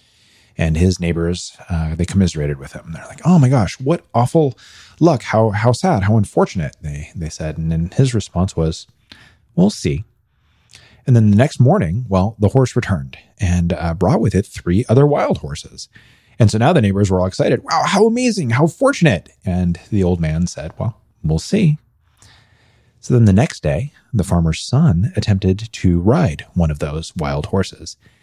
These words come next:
And, well, he got thrown from the horse, broke his leg. And again, the neighbors, 'cause these are <laughs> apparently very opinionated neighbors, uh, expressed their sympathies. You know, "Oh, how unfortunate. What bad luck." And, "We'll see," said the farmer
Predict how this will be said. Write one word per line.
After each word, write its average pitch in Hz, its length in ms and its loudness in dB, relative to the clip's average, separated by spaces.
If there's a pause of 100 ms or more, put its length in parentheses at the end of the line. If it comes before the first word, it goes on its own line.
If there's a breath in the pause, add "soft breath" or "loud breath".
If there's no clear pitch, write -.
(220 soft breath)
And, 80 360 0
well, 71 100 0
he 87 80 -4
got 104 140 0
thrown 120 300 2
from 147 100 -2
the 139 80 6
horse, 117 440 0 (140)
broke 80 300 0
his 90 160 0
leg. 82 380 -4 (460 soft breath)
And 85 120 -2
again, 85 260 2
the 82 80 2
neighbors, 82 380 0
'cause 85 360 -4
these 87 160 -2
are 87 120 -2
<laughs> - 0 -
apparently 139 600 0
very - 180 -2
opinionated 92 580 0
neighbors, 82 400 0 (720 loud breath)
uh, 90 160 2
expressed 107 340 0
their 90 80 -2
sympathies. 71 600 -4 (100)
You 85 100 -2
know, 78 280 -4
"Oh, 143 240 6
how 117 180 0
unfortunate. 110 540 2
What 143 160 0
bad 113 260 2
luck." 104 340 0 (920 loud breath)
And, - 160 -10
"We'll 82 300 2
see," 95 440 -4 (280)
said 71 240 -4
the 82 220 -2
farmer 78 480 -4